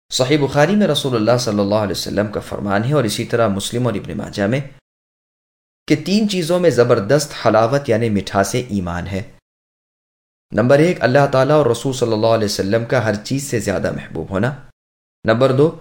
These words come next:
جس سے بھی محبت اور خلوص ہو تو صرف اللہ تعالیٰ کی خاطر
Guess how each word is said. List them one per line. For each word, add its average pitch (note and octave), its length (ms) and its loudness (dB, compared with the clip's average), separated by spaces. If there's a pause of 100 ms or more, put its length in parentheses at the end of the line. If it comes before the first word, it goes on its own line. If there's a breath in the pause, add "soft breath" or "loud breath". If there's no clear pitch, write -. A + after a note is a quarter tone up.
(460)
جس B2+ 180 0
سے F3 200 0
بھی F#3+ 140 2
محبت D#3 460 4
اور C#3+ 100 4
خلوص D3 500 0
ہو E3+ 120 2
تو F3 140 0
صرف D#3+ 400 -2
اللہ A#2+ 320 2
تعالیٰ A2+ 300 2
کی G#2 120 -6
خاطر G#2 480 -2